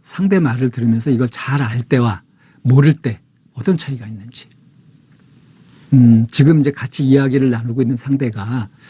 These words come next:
나한테 어떤 말을 하는지 알 때는, 음, 이런 의도로 얘기하고 이런 얘기를 하고 있다는 것이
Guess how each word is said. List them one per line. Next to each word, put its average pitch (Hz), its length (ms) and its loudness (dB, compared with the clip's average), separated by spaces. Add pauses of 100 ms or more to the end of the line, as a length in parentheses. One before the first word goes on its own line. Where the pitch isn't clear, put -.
(400)
나한테 139 280 4
어떤 135 460 0
말을 180 380 4
하는지 151 420 2
알 123 280 -2
때는, 117 280 -2 (1040)
음, 156 180 -2 (300)
이런 127 220 6
의도로 117 260 2
얘기하고 110 380 -4
이런 113 240 2
얘기를 110 200 -4
하고 117 140 -2
있다는 127 340 -2
것이 143 340 0